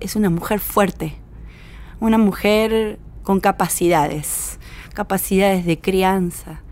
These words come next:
capacidades de saber de plantas, de saber de animales. Obviamente, la paisana tradicional debería conocer de trabajos rurales, ¿no es cierto? Eh, que ayudaba también a sus compañeros y que muchas veces enlazaba mejor un potro que,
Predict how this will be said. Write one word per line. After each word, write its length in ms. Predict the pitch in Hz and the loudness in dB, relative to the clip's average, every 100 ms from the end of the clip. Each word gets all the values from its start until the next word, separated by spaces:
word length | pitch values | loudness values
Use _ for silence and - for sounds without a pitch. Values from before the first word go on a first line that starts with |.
| - - - - | -16 -16 -18 -10
capacidades 760 | 190 180 175 196 190 196 185 | -6 -4 0 2 4 4 2
de 280 | 180 170 165 | 0 -2 -4
saber 400 | - 190 180 190 | 0 4 4 4
de 120 | 185 | 0
plantas, 640 | 170 196 196 185 175 170 165 | 2 4 6 4 0 -6 -8
de 60 | 170 | -6
saber 360 | 180 175 180 | -4 -2 -2
de 100 | 180 | 0
animales. 680 | 180 175 185 190 175 170 - - - | 0 2 4 4 2 -4 -8 -16 -8
Obviamente, 840 | - 226 240 202 233 254 185 - 165 | 2 6 6 8 8 8 6 4 0
la 120 | 170 | 0
paisana 720 | 165 170 - 180 190 196 180 | 2 0 2 4 6 4 4
tradicional 880 | - 175 170 170 180 175 196 214 220 - - | 0 2 2 2 2 4 4 4 0 -8 -8
debería 480 | 175 165 170 202 208 | -2 2 4 4 4
conocer 540 | 190 180 170 - 202 214 | 2 -2 -2 0 0 2
de 120 | 180 | -2
trabajos 440 | 175 165 170 165 | 0 0 0 -2
rurales, 680 | 160 165 190 202 190 180 165 | 0 4 6 6 6 2 0
¿no 80 | 160 | -4
es 60 | |
cierto? 400 | - 180 - 180 - - - - - - - - - | -2 -4 -4 -6 -6 -14 -14 -12 -10 -12 -12 -14 0
Eh, 480 | 208 190 175 170 175 - - | 4 6 4 2 -4 -14 -4
que 420 | 202 180 165 165 | 2 4 4 4
ayudaba 520 | 202 175 180 185 185 | 4 4 6 6 4
también 260 | 180 180 190 | 4 4 4
a 40 | |
sus 180 | 170 165 | 4 0
compañeros 640 | - 165 160 175 220 247 220 | 2 2 2 4 6 6 6
y 40 | |
que 120 | - | 4
muchas 400 | 180 240 - 208 | 6 6 6 4
veces 520 | 196 262 269 247 190 - | 6 4 4 4 4 4
enlazaba 600 | 180 175 165 - 208 185 | 2 4 2 4 6 6
mejor 340 | 180 - 202 | 4 2 2
un 100 | 190 | 4
potro 340 | 185 202 202 175 | 4 2 2 -2
que, 140 | 175 | -2